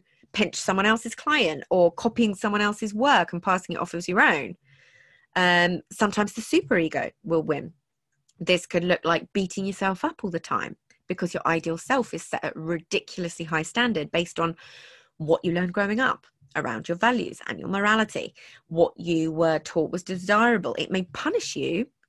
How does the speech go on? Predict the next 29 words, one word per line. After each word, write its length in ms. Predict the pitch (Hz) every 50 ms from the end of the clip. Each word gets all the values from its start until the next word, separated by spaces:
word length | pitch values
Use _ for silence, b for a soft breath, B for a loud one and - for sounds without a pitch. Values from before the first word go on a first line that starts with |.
| _ -
with 160 | 175 185 -
feelings 340 | - - 214 190 175 170 -
of 140 | 170 _
guilt 380 | - 370 392 190 160 214 240 - - _ _ _ -
or 460 | 381 403 370 202 160 151 170 214 233 b b b b b b
reward 460 | 214 226 214 220 269 330 370 349 -
you 120 | 214 180 160
with 140 | 160 160
feelings 300 | - - 214 214 208 -
of 100 | 226 220 -
pride, 560 | - - 302 285 247 180 131 - - - - _ _ _ _ _ _
for 220 | _ - 190 170 156
example. 640 | 151 - - 127 110 87 - - - - - - _ _ _ _ _ _ _ _ _ _ _ _ _
So 180 | - - 262 - - - B B B B B B B B
you 120 | B 226 226
can 160 | - 254 247
kind 380 | - - - 339 427 494 508 508
of 80 | 466 -
think 300 | - - 226 240 226 -
of 100 | 190 -
them 240 | - 123 104 156 165
like 500 | 175 165 160 160 156 156 151 - - - B B B B B
the 200 | 175 214 - -
angel 360 | 220 226 220 226 220 233 214 202
or 60 | 190
devil 340 | 180 196 175 160 160 156 160
on 100 | 156 156
your 80 | 160
shoulders, 640 | - - 160 147 151 - - 123 110 - - -